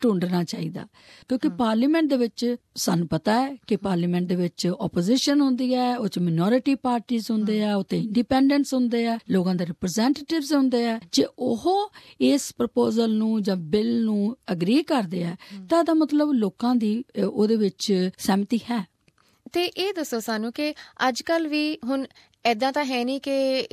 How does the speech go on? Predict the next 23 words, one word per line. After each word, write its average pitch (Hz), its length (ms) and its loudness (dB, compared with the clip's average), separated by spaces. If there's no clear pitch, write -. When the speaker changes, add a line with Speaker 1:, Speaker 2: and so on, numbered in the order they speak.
Speaker 2:
ਜੇ 226 300 0
ਲੀਗਲਾਈਜ਼ 220 540 -2
ਨਹੀਂ 214 240 -4
ਹੈ 233 100 -4
ਇਸ 202 220 -8
ਕਰਕੇ 208 400 -4
ਕੋਈ 220 260 -4
ਸੇਮ 208 240 -6
ਸੈਕਸ 196 280 -6
ਕਪਲ 202 240 -6
ਇਕੱਠਾ 196 360 -6
ਨਹੀਂ 196 220 -2
ਰਹਿ 175 160 -2
ਰਿਹਾ। 165 200 -8
ਡਿਫੈਕਟੋ 214 580 0
ਜਿਹੜੇ 208 200 -4
ਹੈਟਰੋਸੈਕਸ਼ੂਅਲ 220 800 -2
ਨੇ 214 180 -4
ਉਹ 208 160 2
ਵੀ 262 120 0
ਇਕੱਠੇ 214 360 -2
ਰਹਿੰਦੇ 196 300 -2
ਨੇ, 202 180 -4